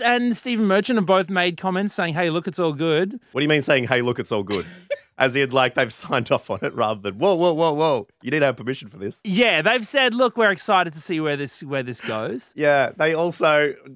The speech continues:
Speaker 2: Gervais makes many, many jokes about just sitting back and watching the royalty checks roll in <laughs> as his series gets adapted to, to another market.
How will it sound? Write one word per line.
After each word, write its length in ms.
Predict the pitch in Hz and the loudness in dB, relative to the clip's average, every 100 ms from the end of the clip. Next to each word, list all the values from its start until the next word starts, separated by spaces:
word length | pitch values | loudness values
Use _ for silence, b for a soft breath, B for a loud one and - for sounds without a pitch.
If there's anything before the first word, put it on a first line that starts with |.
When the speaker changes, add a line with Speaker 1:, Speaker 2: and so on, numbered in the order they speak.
| _ _ | _ _
Speaker 2:
Gervais 300 | 240 139 139 131 | -4 0 2 2
makes 240 | 127 120 | -2 -2
many, 460 | 123 127 135 139 135 | -8 -2 0 0 -2
many 240 | 123 117 | -2 -4
jokes 420 | 101 110 104 - | -2 -2 -2 -6
about 340 | 110 110 110 104 | -8 -2 -2 -2
just 160 | 107 | -8
sitting 240 | - 120 113 | -6 -6 -2
back 200 | 117 117 | -2 -2
and 120 | 95 | -6
watching 340 | 104 110 117 | -6 -6 -8
the 220 | 104 90 95 | -6 -6 -8
royalty 460 | 95 95 101 104 104 | -4 -2 -2 -4 -10
checks 380 | - 107 - | -6 -6 -4
roll 240 | 113 107 107 | 0 0 2
in 260 | 101 92 104 - - | 0 -2 -4 -2 -2
<laughs> 260 | - - - | -2 0 0
as 180 | 117 110 | 0 0
his 180 | 269 | -2
series 460 | - 123 123 123 120 | -2 -2 0 -2 -6
gets 440 | - 143 - - - - | -4 -4 -4 -8 -12 -6
adapted 600 | 127 135 143 - 143 127 | -2 0 0 -2 -8 -8
to, 100 | - B - | -16 B -2
to 140 | 175 | 0
another 340 | 147 143 139 131 | 4 2 2 0
market. 460 | 131 131 - 101 | 2 0 0 -4